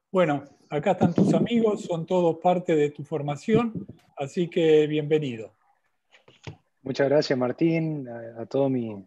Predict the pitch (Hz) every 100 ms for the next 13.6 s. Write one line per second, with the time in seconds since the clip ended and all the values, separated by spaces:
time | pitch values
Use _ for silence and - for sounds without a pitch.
0 | - 117 113 131 151 143 127 104 120 135
1 | 135 120 113 123 135 120 113 139 143 147
2 | 139 156 160 - _ - - - - -
3 | 110 120 139 165 170 139 131 120 - 120
4 | 113 113 123 - 127 139 135 120 120 123
5 | 127 - 139 131 117 110 - - 127 127
6 | 123 - 143 127 123 107 120 - 139 131
7 | 120 107 98 _ _ _ 120 113 127 131
8 | 135 120 135 151 175 190 - 127 120 113
9 | - _ _ _ _ _ _ 156 160 139
10 | 135 147 147 131 131 131 117 135 160 151
11 | - 120 113 - 113 110 120 139 131 117
12 | 127 120 139 120 - 139 135 120 120 127
13 | - - 127 117 104 -